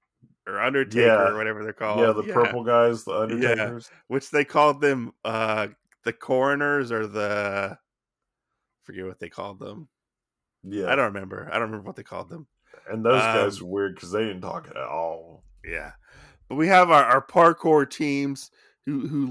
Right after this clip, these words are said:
Speaker 1: live in this bubble and f-, parkour race through obstacles, through different parts of the city. Uh, it's almost like a, would you say it's almost like a relay race, kind of? Or they all race at once?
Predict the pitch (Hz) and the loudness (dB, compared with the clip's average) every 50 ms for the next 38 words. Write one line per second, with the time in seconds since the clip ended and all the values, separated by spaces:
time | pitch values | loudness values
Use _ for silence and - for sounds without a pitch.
0 | 123 139 151 156 156 160 160 147 139 139 135 131 117 113 - 135 131 127 120 127 | -2 -2 0 0 0 0 0 -2 -2 -2 -4 -6 -8 -8 -4 -2 -2 -2 -2 -2
1 | 127 127 120 117 113 107 - - - - - _ _ _ _ _ _ _ _ _ | -2 -2 -2 -4 -6 -8 -12 -18 -20 -20 -20 _ _ _ _ _ _ _ _ _
2 | _ _ _ - - 175 180 196 170 - - - 208 208 196 180 160 147 139 131 | _ _ _ 0 6 8 8 8 8 6 6 8 10 10 10 10 10 8 6 4
3 | 123 120 - _ _ _ _ _ 107 113 135 156 160 156 156 - - - - - | 4 0 -4 _ _ _ _ _ -4 0 2 2 2 2 -2 -4 -8 -12 -14 -16
4 | - _ - 131 131 131 - - 143 151 147 147 - - 151 131 - 143 143 139 | -18 _ -6 -4 -4 -4 0 2 4 4 4 4 0 -6 -16 -12 -8 -6 -6 -6
5 | 127 - - 117 117 113 113 117 _ - - - _ _ - 110 107 117 151 156 | -6 -8 -14 -16 -16 -16 -16 -18 _ -20 -20 -20 _ _ -20 -14 -4 0 0 0
6 | 165 160 135 - _ - 143 143 139 - - 117 110 110 - - - 160 160 156 | 0 -2 -8 -2 _ 4 4 4 4 0 -6 -12 -10 -10 -10 -6 -2 0 0 2
7 | 151 147 143 143 139 135 _ _ _ _ _ _ _ _ _ - 101 110 107 107 | 2 0 -2 -4 -6 -10 _ _ _ _ _ _ _ _ _ -8 -6 -4 -2 -2
8 | 110 117 - - - 143 156 170 170 165 165 - 165 143 139 127 - - 127 120 | -2 -2 -4 -6 -4 -4 -2 0 -2 -2 -2 -2 0 0 0 0 0 0 0 2
9 | 120 117 117 113 110 113 110 107 104 104 104 80 - _ _ _ _ _ _ _ | 2 2 2 2 0 0 0 0 0 0 -2 -2 -4 _ _ _ _ _ _ _
10 | _ _ _ - - 349 - - 311 285 - 240 233 233 214 240 214 190 147 131 | _ _ _ -14 -14 -12 -10 -8 -8 -6 -4 -4 -4 -2 -2 -2 -2 0 -2 -2
11 | 113 110 120 120 139 147 165 185 196 185 185 180 196 196 - - - - 196 196 | -2 -4 -4 -4 0 2 2 2 2 2 0 0 -2 -2 -6 -8 -6 -2 -2 -2
12 | 196 196 196 190 190 196 185 - - 78 120 120 123 120 120 123 131 135 143 139 | -2 -2 -2 -2 -2 -2 -4 -6 -8 -4 -2 -2 0 0 0 0 2 2 2 2
13 | 131 120 131 131 127 - - - 92 98 107 104 98 87 80 - _ - - - | 0 0 0 0 0 -2 -4 -6 -6 -6 -6 -8 -8 -10 -10 -14 _ -20 -20 -20
14 | - - - | -20 -20 -20